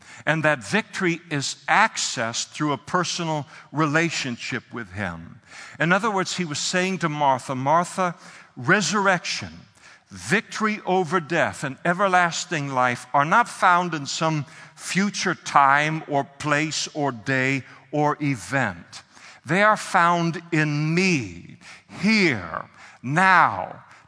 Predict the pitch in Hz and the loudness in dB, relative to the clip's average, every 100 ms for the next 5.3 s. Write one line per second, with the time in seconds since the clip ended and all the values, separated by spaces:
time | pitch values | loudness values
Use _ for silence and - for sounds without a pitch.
0 | _ - 165 127 170 175 135 107 85 113 | _ -2 -2 2 2 2 2 -2 -6 -16
1 | 120 - - - _ 185 233 233 196 196 | -18 -20 -20 -20 _ 4 6 2 4 2
2 | 190 180 175 - 175 156 - - 226 196 | 2 2 0 0 0 -2 -4 0 0 0
3 | - 147 131 - 180 - 160 160 - 131 | -2 -2 0 -4 -4 -2 -2 0 -2 2
4 | 156 170 214 - 147 135 135 120 120 117 | 4 6 4 0 -2 -2 -2 -2 -2 -4
5 | - 135 | -6 -4